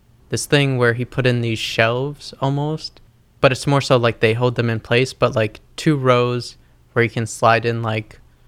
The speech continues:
four different vinyl covers at a time, so it's, like, eight total, and then he'll just swap them out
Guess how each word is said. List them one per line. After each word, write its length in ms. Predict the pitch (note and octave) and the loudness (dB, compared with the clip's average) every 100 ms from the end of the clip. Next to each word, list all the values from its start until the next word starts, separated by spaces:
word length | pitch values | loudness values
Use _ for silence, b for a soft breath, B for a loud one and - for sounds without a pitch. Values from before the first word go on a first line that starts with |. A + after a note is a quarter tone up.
| _ _ | _ _
four 320 | - B2+ B2+ | -6 0 2
different 400 | B2 A#2+ B2 A#2 | 2 0 -2 0
vinyl 320 | A2+ A#2 B2+ | 0 0 -2
covers 500 | - C#3 C#3+ C#3+ C#3 | -4 -4 -2 -2 -2
at 140 | B2 A2+ | -4 -4
a 60 | |
time, 400 | - A#2 A#2+ D3 | -4 -4 -4 -4
so 160 | C#3+ A2+ | -4 -4
it's, 140 | A2 | -4
like, 160 | A2+ - | -6 -2
eight 200 | - A2+ | -2 -2
total, 480 | - A2+ A#2 A2+ A#2 _ _ _ - | -4 -2 0 0 -4 _ _ _ -4
and 140 | A#2+ | -2
then 200 | A#2 A#2 | 0 -2
he'll 200 | A#2+ C#3 | 0 0
just 360 | B2+ B2 - - _ | 0 -4 -6 -14 _
swap 340 | - - A#2+ | -4 0 0
them 160 | - A2+ | 0 -2
out 300 | A2+ A2+ A#2 | 0 0 -4